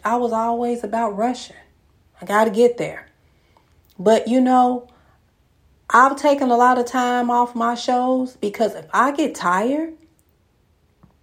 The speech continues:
I'm gonna give myself the time I need. If I'm tired, I'm gonna call off work. I'm not gonna push myself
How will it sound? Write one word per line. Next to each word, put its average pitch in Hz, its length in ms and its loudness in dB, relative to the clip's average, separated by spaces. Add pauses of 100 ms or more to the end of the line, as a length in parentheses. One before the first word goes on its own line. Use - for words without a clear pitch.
(1040)
I'm 269 200 2
gonna 302 200 4
give 277 140 2
myself 262 480 -2
the 202 80 -8
time 226 340 -6
I 196 100 -6
need. 196 540 -8 (1300)
If 185 180 -4
I'm 254 220 4
tired, 247 640 0 (400)
I'm 311 120 4
gonna 320 140 4
call 320 220 6
off 311 220 2
work. 339 500 0 (2250)
I'm 233 180 4
not 277 220 2
gonna 269 220 0
push 285 400 -2
myself 170 720 -6